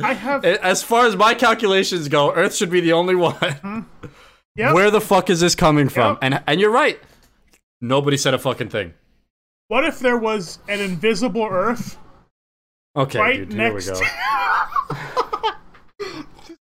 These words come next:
Speaker 1: Fucking Joe, the fucking eye roll. <laughs> Oh.
Speaker 2: <laughs> You saw it? That was the
Speaker 1: No, no,
Speaker 2: most
Speaker 1: no,
Speaker 2: genuine
Speaker 1: listen,
Speaker 2: eye roll I've
Speaker 1: listen,
Speaker 2: ever had. Like,
Speaker 1: listen.
Speaker 2: that literally went full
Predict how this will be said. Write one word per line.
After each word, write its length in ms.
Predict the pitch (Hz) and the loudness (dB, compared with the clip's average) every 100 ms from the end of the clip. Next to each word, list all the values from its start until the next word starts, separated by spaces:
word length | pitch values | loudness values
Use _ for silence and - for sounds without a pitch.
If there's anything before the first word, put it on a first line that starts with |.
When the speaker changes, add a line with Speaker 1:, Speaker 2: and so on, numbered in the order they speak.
| _ | _
Speaker 1:
Fucking 400 | 403 403 339 277 | -2 0 0 -4
Joe, 200 | 240 240 | -2 -2
the 160 | 220 220 | 0 -4
fucking 340 | - 254 226 | -2 -2 -2
eye 280 | 196 196 202 | -6 -4 -4
roll. 360 | 208 202 226 240 - | -4 -4 -2 -2 -2
<laughs> 20 | - 427 403 - | 0 0 -2 -6
Oh. 160 | 226 214 | -2 -2
Speaker 2:
<laughs> 60 | - | 2
You 120 | 214 | 2
saw 280 | 170 190 190 214 | 4 4 4 4
it? 140 | 180 - - - - - 427 403 - - - 381 359 320 - | 0 -2 -14 -14 -16 -8 -4 -4 -6 -20 -4 -2 -2 -2 2
That 160 | 170 | 4
was 100 | 196 | 4
the 60 | 185 | 2
Speaker 1:
No, 40 | |
no, 60 | 185 | 2
Speaker 2:
most 80 | 180 | 4
Speaker 1:
no, 80 | 185 | 4
Speaker 2:
genuine 280 | 165 170 175 | 4 4 4
Speaker 1:
listen, 120 | 151 | 4
Speaker 2:
eye 120 | 156 | 4
roll 160 | 165 170 | 6 4
I've 80 | 160 | 4
Speaker 1:
listen, 140 | 151 | 4
Speaker 2:
ever 80 | 147 | 2
had. 180 | 139 135 123 | 4 2 2
Like, 60 | 127 | 0
Speaker 1:
listen. 120 | 135 | 2
Speaker 2:
that 180 | 165 175 | 2 4
literally 220 | 175 180 | 2 2
went 360 | 151 156 165 - | 4 2 2 -4
full 640 | - 381 170 180 196 | -4 0 4 4 0